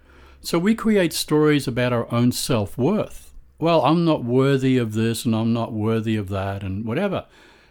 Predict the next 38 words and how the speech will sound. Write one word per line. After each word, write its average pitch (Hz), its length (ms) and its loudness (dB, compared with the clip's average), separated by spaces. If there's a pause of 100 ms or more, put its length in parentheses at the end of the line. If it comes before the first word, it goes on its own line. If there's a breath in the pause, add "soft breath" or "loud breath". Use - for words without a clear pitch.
and 127 140 -4
which 139 160 -2
makes 131 300 0
us 120 140 -8
feel 113 280 0
down. 120 540 -4 (340)
And 135 180 2
this 135 200 0
is 165 180 -4
what 101 240 -4
we 110 160 -2
do 185 520 0 (300)
all 127 300 2
day. 139 640 0 (1200 soft breath)
We 170 160 0
are 214 180 0
the 170 100 -2
same 147 880 2 (260)
as 139 260 -2
a 120 140 0
drama 143 540 0
that's 135 180 -2
playing 139 380 0
out 123 120 0
on 120 180 0
T 139 200 2
V 208 220 4
because 131 440 0 (300 loud breath)
we 180 160 4
have 220 160 2
to - 200 -2
add 156 240 2
to 117 160 0
our 101 120 0
stories, 143 840 -2
and 110 160 -2
we 92 80 -2
do. 120 360 -2